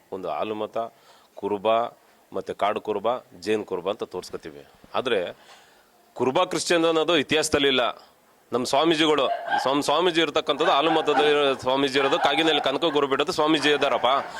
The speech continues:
ಸಿದ್ದರಾಮಯ್ಯನವರು ಕೂಡ ಕುರುಬ ಸಮಾಜದವರು ಇರ್ತಕ್ಕಂಥವ್ರು, ಅವರು ಕುರುಬ್ರವರೇ. ಆದ್ರೆ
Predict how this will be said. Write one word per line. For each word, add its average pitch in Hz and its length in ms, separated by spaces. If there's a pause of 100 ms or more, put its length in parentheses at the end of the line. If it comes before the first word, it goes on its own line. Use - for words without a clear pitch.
ಸಿದ್ದರಾಮಯ್ಯನವರು 175 600
ಕೂಡ 147 220 (480)
ಕುರುಬ 160 220
ಸಮಾಜದವರು 151 640
ಇರ್ತಕ್ಕಂಥವ್ರು, 151 600
ಅವರು 175 220
ಕುರುಬ್ರವರೇ. 151 800 (300)
ಆದ್ರೆ 139 320